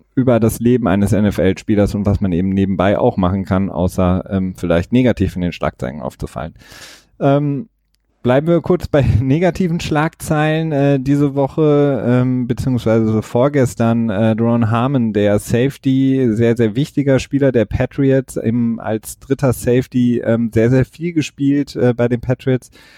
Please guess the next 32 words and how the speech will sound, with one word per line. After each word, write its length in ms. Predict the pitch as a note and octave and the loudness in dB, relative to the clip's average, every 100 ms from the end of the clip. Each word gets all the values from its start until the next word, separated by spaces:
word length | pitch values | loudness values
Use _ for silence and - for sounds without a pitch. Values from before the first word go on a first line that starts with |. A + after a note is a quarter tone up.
| _ | _
Duron 280 | - B2 A#2 | -2 0 2
Harmon 580 | A#2+ B2 B2+ B2+ A#2+ A2+ | 2 0 0 -2 -6 -4
wurde, 560 | C#3 C3+ C3 B2+ B2 - - | -2 2 2 4 0 -2 -2
ähm, 500 | A#2+ A2+ G#2+ G#2+ - - | 0 0 -4 -6 -12 -10
bei 200 | G#2+ A#2 | -2 0
der 220 | A#2 G2+ | 0 -2
Einreise 580 | C3+ E3 C3+ B2 A#2 A2+ | -2 0 2 2 2 0
nach 200 | G#2+ - | -2 -2
Costa 280 | B2 - | -2 -2
Rica 360 | A2+ C#3+ - A2 | -4 -4 -2 0
aufgehalten, 840 | A2+ D3 - C3+ C3 D3 D3+ D#3 C3 | 0 0 0 0 0 -2 -4 -6 -2
weil 200 | A#2 G#2 | 0 0
er 280 | A2+ A2+ | 0 0
knapp 300 | - - B2+ | -2 -4 -4
sechzig 440 | - B2+ - B2+ - | -2 -4 -4 -14 -14
Gramm 360 | A2 G#2+ B2 B2 | -8 -6 -2 0
Marihuana 720 | A2+ A#2+ A2 A2 D3 C3+ G2 | 0 0 0 0 2 0 0
in 160 | F#2 G2+ | -2 -6
einer 320 | G#2 A2 A2 | -2 0 0
Soda, 420 | B2 C#3+ A#2 G2+ | 0 2 2 2
also 220 | D#2+ G#2 | 0 -4
Cola-Dose 720 | - C3+ D3 A2 G2+ G2 G#2 | -4 0 2 0 -2 -4 -4
versteckt 480 | G#2+ G#2 - G2+ - | -4 -4 -4 -6 -4
hatte 200 | A2 - | -6 -4
und 140 | A#2 A2 | -4 -4
das 140 | - | -4
eben 160 | A2 A2 | -6 -8
mitnehmen 340 | - A#2+ G#2+ | -4 -2 0
wollte 260 | G2 G2+ A2 | 0 0 0
in 80 | |
den 120 | G#2+ G#2 | -2 -2
Urlaub. 420 | C3 C#3+ F3 | 0 0 0